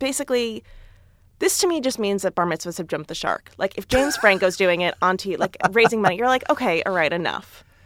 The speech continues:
Speaker 1: But
Speaker 2: After
Speaker 1: then,
Speaker 2: a
Speaker 1: you know, you
Speaker 2: thousand
Speaker 1: have
Speaker 2: years, bar mitzvahs have
Speaker 1: Yeah.
Speaker 2: jumped the shark. They had a good thousand
Speaker 1: Like,
Speaker 2: year run
Speaker 1: thanks,
Speaker 2: since
Speaker 1: James
Speaker 2: the Middle
Speaker 1: Franco.
Speaker 2: Ages.
Speaker 1: Ruined it for us, but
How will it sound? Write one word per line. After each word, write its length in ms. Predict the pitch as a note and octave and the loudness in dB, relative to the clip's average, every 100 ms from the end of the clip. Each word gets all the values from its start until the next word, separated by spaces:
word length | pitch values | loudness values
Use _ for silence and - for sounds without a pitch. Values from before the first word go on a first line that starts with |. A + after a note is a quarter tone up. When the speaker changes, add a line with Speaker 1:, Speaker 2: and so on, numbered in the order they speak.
| - - | -10 2
Speaker 1:
But 140 | B3+ | 6
Speaker 2:
After 200 | D4 - | 6 6
Speaker 1:
then, 80 | C3+ | 4
Speaker 2:
a 40 | |
Speaker 1:
you 60 | C4+ | 8
know, 60 | D3+ | 8
you 40 | F#3 | 8
Speaker 2:
thousand 80 | - | 4
Speaker 1:
have 80 | E3+ | 2
Speaker 2:
years, 340 | D#3+ B2 A#2 | 4 4 2
bar 160 | - B2 | 2 2
mitzvahs 300 | B2+ - C3+ | 2 -2 2
have 80 | - | 4
Speaker 1:
Yeah. 60 | |
Speaker 2:
jumped 160 | - - | 6 4
the 60 | |
shark. 200 | B2+ B2 A#2 | 4 4 6
They 60 | |
had 60 | B2+ | 4
a 40 | |
good 220 | A#2+ F3 | 4 0
thousand 320 | F3 D#3 D#3 D#3+ | 4 4 4 4
Speaker 1:
Like, 60 | |
Speaker 2:
year 100 | D3+ | 2
run 200 | D3 C3 | 4 6
Speaker 1:
thanks, 120 | A2 - | 6 4
Speaker 2:
since 100 | G#3+ | 2
Speaker 1:
James 100 | E3 | 4
Speaker 2:
the 40 | |
Middle 180 | C#3 C3+ | 4 6
Speaker 1:
Franco. 280 | B2 - F3 | 6 6 4
Speaker 2:
Ages. 180 | G2 G3+ | 0 0
Speaker 1:
Ruined 220 | B3 A3+ | 0 2
it 80 | E3 | 0
for 100 | - | 0
us, 220 | C#3+ A2 | -2 -2
but 260 | - A#3 A3 | -6 -6 -6